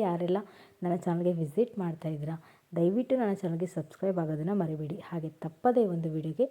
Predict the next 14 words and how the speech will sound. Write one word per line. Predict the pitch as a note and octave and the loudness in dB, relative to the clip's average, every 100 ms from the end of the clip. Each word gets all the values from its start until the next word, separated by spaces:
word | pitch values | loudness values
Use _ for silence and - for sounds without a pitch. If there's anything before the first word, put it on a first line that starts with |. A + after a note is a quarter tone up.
| - - _ D#3+ | -2 -20 _ 0
ಲೈಕ್ | F3+ G#3 G#3 | 0 0 0
ಮಾಡಿ, | G#3 A#3+ A#3+ | 0 0 -2
ಶೇರ್ | E3+ D#3+ E3 | -4 -4 -4
ಮಾಡಿ, | E3+ A3+ | -4 -2
ಕಾಮೆಂಟ್ | F#3+ D#3+ D3 E3 | -2 -4 -6 -8
ಮಾಡಿ. | D3+ F#3 - _ - | -10 -10 -14 _ -6
ಇನ್ನು | D#3+ D#3+ - | -2 -2 -2
ತಡ | D#3+ F#3 F#3 | 0 0 0
ಮಾಡದೆ | F3+ A#3+ A3+ | 0 2 2
ವಿಡಿಯೋನ | D#3+ D#3+ B3 - | 0 -2 -4 -4
ಶುರು | - D#3 D3+ | -4 -2 -2
ಮಾಡೋಣ. | D3 D3 D#3 - - _ _ _ _ _ _ _ - G3+ | -4 -6 -8 -10 -20 _ _ _ _ _ _ _ -8 -2
ಎಲ್ಲ | A3+ C4 C4 | 0 2 2
ಗೃಹಲಕ್ಷ್ಮಿಯರಿಗೂ, | F#3 F3 F#3+ F#3+ - F#3+ E3+ D3+ | 2 0 0 -4 -6 -4 -2 -2